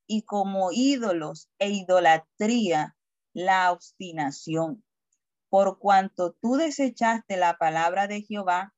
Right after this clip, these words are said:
él también te ha desechado para que no seas rey." Entonces Saúl dijo a Samuel,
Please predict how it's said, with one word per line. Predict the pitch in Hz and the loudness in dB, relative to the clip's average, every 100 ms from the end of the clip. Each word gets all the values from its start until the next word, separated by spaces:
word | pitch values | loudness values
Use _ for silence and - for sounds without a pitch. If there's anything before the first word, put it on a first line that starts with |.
| _ _ _ _ | _ _ _ _
él | 196 233 262 254 | -2 2 0 0
también | 190 175 175 180 185 | -4 -4 -8 -12 -12
te | 190 | -2
ha | 185 | -2
desechado | 196 190 165 156 - 185 208 214 233 226 _ _ _ _ _ _ | -2 -8 -12 -10 -2 0 0 -2 -6 -8 _ _ _ _ _ _
para | 190 185 180 | 2 2 2
que | 170 175 170 | -2 -8 -8
no | 175 190 | -6 -8
seas | - 180 185 175 - - | -6 -2 0 0 -4 -16
rey." | 156 135 - - _ _ _ _ _ _ | -8 -8 -8 -14 _ _ _ _ _ _
Entonces | 214 214 226 269 269 | 0 4 4 4 4
Saúl | 262 233 226 233 247 - - | 6 6 6 4 0 -2 -6
dijo | 180 185 | -6 -2
a | 190 | 0
Samuel, | 196 190 196 196 180 | 0 0 0 -2 -4